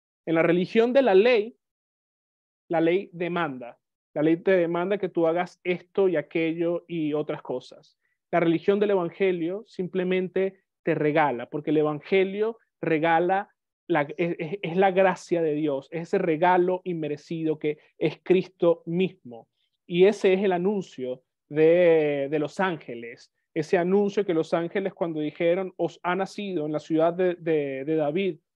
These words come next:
un Salvador, que es el Cristo", ese es el mismo mensaje que nosotros como iglesia estamos llamados a predicar. Y fíjense, por ejemplo,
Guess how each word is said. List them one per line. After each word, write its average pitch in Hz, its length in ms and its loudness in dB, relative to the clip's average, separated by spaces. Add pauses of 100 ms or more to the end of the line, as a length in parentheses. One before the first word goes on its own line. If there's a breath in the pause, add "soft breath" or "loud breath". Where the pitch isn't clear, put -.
un 185 180 -2
Salvador, 170 640 0
que 165 180 -4
es - 200 -12
el 160 240 -2
Cristo", - 580 -10 (340)
ese 180 280 2
es 185 40 0
el 185 80 -2
mismo 185 200 -6
mensaje 170 640 -4 (260)
que 175 100 0
nosotros 160 540 0
como 175 200 -6
iglesia 175 540 0
estamos 165 440 -4
llamados 165 680 -2
a 151 140 -6
predicar. 165 560 -4 (880)
Y 190 60 -10
fíjense, 220 380 -4
por 196 140 -2
ejemplo, 190 500 -6